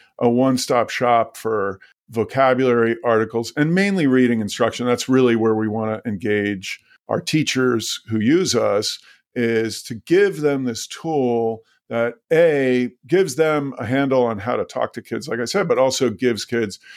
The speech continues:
it is more like one-on-one instruction. Like, a student logs on, they do a level placement when they're assigned Ignition, which is, like, this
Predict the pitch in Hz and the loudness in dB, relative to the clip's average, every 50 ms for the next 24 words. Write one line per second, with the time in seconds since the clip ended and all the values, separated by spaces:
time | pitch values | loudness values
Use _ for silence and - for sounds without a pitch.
0 | - _ - 151 147 170 170 151 117 131 151 143 139 135 123 110 - 120 123 117 | -16 _ 0 2 4 4 4 2 0 0 0 2 4 2 2 0 0 -2 -2 0
1 | 117 113 107 107 107 107 101 98 - - - 110 104 - - 113 - 110 107 - | 0 -2 -4 -4 -6 -6 -8 -8 -10 -8 -6 -6 -6 -6 -8 -14 -14 -14 -12 -10
2 | - 120 - - - 139 127 120 123 110 107 101 101 95 104 139 151 156 151 151 | -8 -8 -6 -4 -2 0 0 0 -2 -2 0 -2 -2 0 0 0 0 2 2 0
3 | 147 147 139 131 _ _ _ _ - 120 117 110 113 107 104 104 110 123 135 135 | 0 -2 -4 -8 _ _ _ _ -4 -4 0 0 2 2 2 2 2 2 4 4
4 | 139 120 - 131 131 123 120 - - 131 127 120 117 117 - 151 143 156 160 139 | 2 0 2 2 2 2 2 0 0 0 0 0 0 -2 -2 0 2 4 4 4
5 | - - 143 135 123 113 98 104 104 101 101 - - 101 92 92 101 _ _ - | 2 2 2 2 2 2 2 0 0 0 -2 -2 -6 -8 -10 -12 -14 _ _ -20
6 | _ _ - 117 - - 110 104 - 104 107 - _ - 117 104 - - | _ _ -12 -10 -4 -4 -4 -2 -2 -2 -4 -4 _ -8 -8 -6 -6 -10